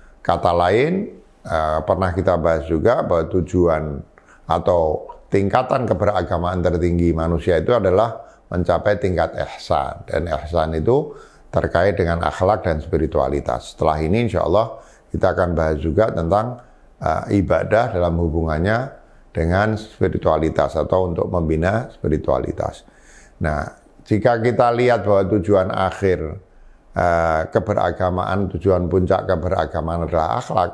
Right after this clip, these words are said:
maka tidak aneh kalau kita lihat di dalam Al-Quran, di dalam hadis, pelaksanaan ibadah ritual, ibadah mahdhah,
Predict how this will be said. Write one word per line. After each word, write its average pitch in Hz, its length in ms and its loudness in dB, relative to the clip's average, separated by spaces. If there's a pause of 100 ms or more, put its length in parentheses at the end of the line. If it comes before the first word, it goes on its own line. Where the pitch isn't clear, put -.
maka 151 480 -2 (400)
tidak 110 320 2
aneh 143 480 0
kalau 98 240 2
kita 85 320 2
lihat 104 400 0 (240)
di 98 80 2
dalam 90 240 2
Al-Quran, 131 640 0
di 104 80 2
dalam 87 240 0
hadis, 120 720 -2 (300)
pelaksanaan 143 960 0
ibadah 107 640 2
ritual, 104 800 0
ibadah 95 560 0
mahdhah, 98 720 -2